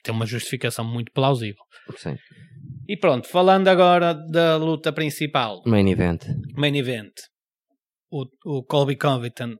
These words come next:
Speaker 1: lutou pelo título contra o campeão, o Leon Edwards.
Speaker 2: E foi uma desilusão.
Speaker 1: E foi uma luta fraquíssima.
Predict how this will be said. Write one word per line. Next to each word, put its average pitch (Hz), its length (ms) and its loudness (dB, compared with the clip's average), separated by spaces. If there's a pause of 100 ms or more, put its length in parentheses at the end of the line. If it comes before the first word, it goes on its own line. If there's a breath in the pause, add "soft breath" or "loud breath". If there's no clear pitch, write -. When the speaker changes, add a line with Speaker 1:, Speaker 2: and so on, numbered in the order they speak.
(220)
Speaker 1:
lutou 123 540 -10 (520)
pelo 127 260 -10
título 120 400 -12
contra 113 260 -12
o 107 40 -12
campeão, 120 520 -8 (120)
o 123 720 -10
Leon 127 240 -2
Edwards. 139 600 -4 (200)
Speaker 2:
E 104 100 -4
foi 87 240 -2
uma 87 120 0
desilusão. 85 360 -10 (280)
Speaker 1:
E 190 80 -2
foi 135 200 -4
uma 123 120 -6
luta 120 280 -12
fraquíssima. - 600 -14